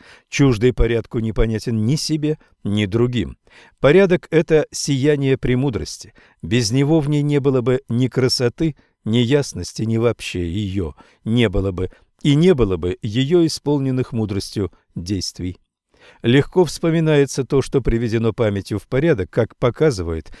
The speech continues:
мнемоническое искусство, основанное на упорядоченном расположении материала. Чтец для запоминания и понимания делит материал и упорядочивает разделённое. Словом, порядок явно самым прямым образом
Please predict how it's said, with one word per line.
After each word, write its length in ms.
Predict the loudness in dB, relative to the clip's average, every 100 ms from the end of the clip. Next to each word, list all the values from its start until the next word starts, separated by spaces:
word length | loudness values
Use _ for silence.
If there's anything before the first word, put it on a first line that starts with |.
| -18 -4
мнемоническое 960 | 0 2 2 2 0 -4 -8 -4 -4
искусство, 520 | -4 -6 -6 -4 -4
основанное 800 | 0 0 0 -2 -2 0 0 -2 -4 _
на 260 | 0 2 2
упорядоченном 880 | 0 0 2 2 2 -2 -4 -4 -4
расположении 920 | -2 -2 -2 -4 -2 0 -2 -4 -8 -16 _ _ -6
материала. 760 | -2 -2 -2 -4 -4 -8 -12 _ _ _ _ _ _ _
Чтец 500 | -10 -4 4 4 2 -10
для 220 | -2 0
запоминания 680 | 0 0 2 4 4 2 0
и 180 | -2 -2
понимания 640 | 0 0 0 -2 -2 -2
делит 340 | 2 2 0
материал 540 | -2 -4 -2 0 0 0 -8 _ 2
и 80 |
упорядочивает 920 | 4 6 4 4 2 -2 -8 -4 -4 -4
разделённое. 840 | -2 -2 0 0 0 0 -4 -10 -14 _ _ _
Словом, 560 | -4 2 2 2 -2 -8 _ _
порядок 520 | 2 4 4 2 -4 -6
явно 560 | -4 2 2 2 -4
самым 440 | -8 -2 0 0 -2
прямым 380 | -2 0 0 0
образом 440 | 0 -2 -2 -6